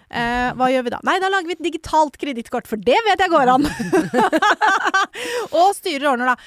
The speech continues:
Men det var så innmari vanskelig å få til, at jeg endte opp med å ikke få et abonnement, og ikke se noe porno. Så vet jeg at det finnes flere nettsider som,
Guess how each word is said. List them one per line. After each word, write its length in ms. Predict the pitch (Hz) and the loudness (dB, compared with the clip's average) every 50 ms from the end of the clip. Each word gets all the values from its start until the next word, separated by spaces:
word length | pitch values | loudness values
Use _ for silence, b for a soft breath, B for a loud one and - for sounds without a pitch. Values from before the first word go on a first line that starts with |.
| B B B B _ - | B B B B _ -6
Men 120 | 320 330 | -4 -2
det 100 | 359 370 330 | -2 -2 -2
var 220 | 294 285 339 359 | -2 -2 -2 -2
så 140 | - 220 - - - _ _ 349 | -2 -6 -6 -8 -10 _ _ -6
innmari 520 | 311 262 220 202 196 196 196 208 254 294 302 294 | -4 -4 -2 -4 -6 -6 -8 -8 -8 -8 -8 -6
vanskelig 680 | 320 294 262 226 196 180 170 - - - - 214 233 269 | -6 -4 -4 -6 -8 -10 -12 -14 -18 -16 -10 -8 -8 -6
å 60 | 285 233 | -6 -6
få 40 | 190 - | -6 -6
til, 120 | 330 494 - _ _ _ _ _ _ _ _ _ | -8 -8 -8 _ _ _ _ _ _ _ _ _
at 80 | 277 269 339 | -10 -8 -6
jeg 100 | - 302 | -6 -6
endte 240 | 254 202 - 208 208 | -8 -8 -8 -10 -8
opp 80 | - 247 | -6 -4
med 60 | 254 | -2
å 180 | 269 269 277 - _ _ _ - | -2 -4 -6 -10 _ _ _ -14
ikke 340 | 277 - _ - 240 262 285 - | -14 -14 _ -10 -10 -10 -8 -8
få 120 | - 226 | -8 -8
et 80 | 220 220 | -6 -8
abonnement, 280 | 208 214 220 247 349 508 - _ _ _ _ _ | -8 -6 -6 -6 -6 -6 -8 _ _ _ _ _
og 100 | - 277 | -12 -10
ikke 140 | - 240 - | -10 -6 -6
se 100 | 214 196 | -4 -4
noe 120 | 202 - | -4 -4
porno. 220 | 196 190 - - - _ _ _ _ _ _ _ _ _ _ _ _ _ _ _ _ _ _ b b b b b b b b b b | -6 -8 -8 -12 -18 _ _ _ _ _ _ _ _ _ _ _ _ _ _ _ _ _ _ b b b b b b b b b b
Så 120 | - 302 285 | -4 -2 0
vet 220 | 240 240 226 214 208 | 0 0 0 0 -2
jeg 60 | - | -4
at 60 | 262 277 | -6 -6
det 60 | 311 - | -8 -8
finnes 420 | - 311 226 208 214 226 - - - _ - | -8 -6 -6 -6 -8 -10 -10 -14 -20 _ -20
flere 540 | - - 233 214 202 196 196 196 208 214 220 | -14 -10 -8 -6 -6 -6 -6 -6 -6 -6 -6
nettsider 640 | 220 226 226 - - - 208 196 196 202 202 202 196 | -6 -8 -8 -10 -14 -14 -14 -12 -10 -8 -10 -10 -8
som, 300 | - 214 202 208 208 | -8 -8 -8 -8 -10